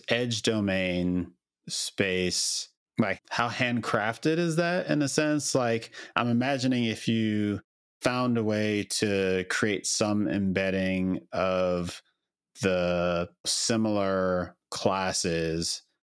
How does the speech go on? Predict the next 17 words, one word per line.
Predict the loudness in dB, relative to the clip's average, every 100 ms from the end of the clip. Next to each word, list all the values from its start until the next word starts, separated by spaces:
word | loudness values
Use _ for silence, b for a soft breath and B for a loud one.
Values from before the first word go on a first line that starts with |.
| -8
that | -2 0 -2 -2
it's | -4 -4 -8 _
not | -2 0 0 -4 -2
particularly | -2 -2 -2 0 0
likely | 0 0 0
that | 0 -2 -2
you're | -2
gonna | -2
come | -2 -2
out | -2 -2
with | -4
these | -4 -4 -4 -8 -6
cool | -2 0
looking | -2 -2 -4 -2
edge | -2 -2 -4 -6 -8 -8 -2
images. | 0 0 -2 -4 -4 -4
Like, | -2 -4 -8